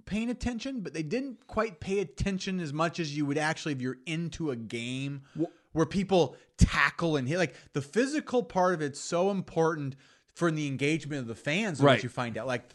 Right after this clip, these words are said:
Speaker 1: tagging off, like, people lose. It's not, it's not, almost not football.
Speaker 2: No, it's definitely not football, especially, like, every run play. You don't even know.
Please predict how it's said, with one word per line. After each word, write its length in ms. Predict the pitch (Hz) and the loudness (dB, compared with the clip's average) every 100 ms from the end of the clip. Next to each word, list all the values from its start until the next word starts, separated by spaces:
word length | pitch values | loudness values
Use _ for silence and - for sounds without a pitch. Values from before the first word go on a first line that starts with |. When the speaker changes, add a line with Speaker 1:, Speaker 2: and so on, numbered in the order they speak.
| - _ | -20 _
Speaker 1:
tagging 420 | - 190 208 208 | 0 2 0 -2
off, 320 | 165 156 202 - _ _ _ - | -2 -2 -2 -6 _ _ _ 0
like, 380 | 165 151 - 131 | 2 2 -4 -8
people 280 | 185 180 156 | -4 0 0
lose. 400 | 139 143 170 196 | 2 2 2 2
It's 140 | 143 | -4
not, 260 | 180 208 - _ _ - | -4 -4 -6 _ _ -6
it's 160 | 185 | 0
not, 80 | 294 | 2
almost 240 | 262 269 269 | 4 2 0
not 160 | 247 | -4
football. 540 | - 294 - 156 92 - _ _ _ _ _ - | -2 -2 0 -2 -2 -10 _ _ _ _ _ -2
Speaker 2:
No, 60 | 381 | 0
it's 120 | - | 4
definitely 320 | 240 269 392 | 4 4 4
not 160 | 220 110 | 4 -2
football, 460 | 139 - - 92 - | -4 -4 -4 -2 0
especially, 340 | 175 339 330 | 0 2 2
like, 120 | 247 - | 2 4
every 340 | 359 403 415 | 2 6 8
run 600 | 247 131 123 156 202 233 | 6 4 8 8 8 4
play. 600 | 135 - 104 69 60 - _ | 0 -2 -4 -12 -16 -20 _
You 320 | 127 170 381 | -4 0 2
don't 220 | 381 311 | 2 2
even 360 | 262 196 170 160 | 2 2 2 2
know. 760 | 160 151 143 135 123 113 104 | 2 6 6 4 2 -2 -6